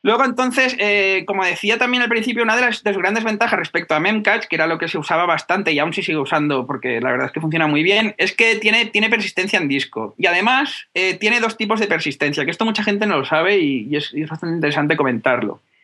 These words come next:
Y además puedes configurar que use ambos, que solo use uno de los dos, o incluso ponerlo sin ningún tipo de persistencia,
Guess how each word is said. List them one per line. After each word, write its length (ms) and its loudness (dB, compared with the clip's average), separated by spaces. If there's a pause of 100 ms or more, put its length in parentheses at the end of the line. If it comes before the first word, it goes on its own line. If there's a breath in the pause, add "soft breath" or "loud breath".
(400 loud breath)
Y 80 4
además 400 2
puedes 240 2
configurar 540 0
que 140 0
use 260 0
ambos, 520 0
que 140 -4
solo 260 2
use 200 0
uno 160 0
de 60 0
los 180 0
dos, 340 0
o 80 0
incluso 440 0
ponerlo 360 0
sin 120 -6
ningún 220 -2
tipo 160 0
de 60 -4
persistencia, 840 0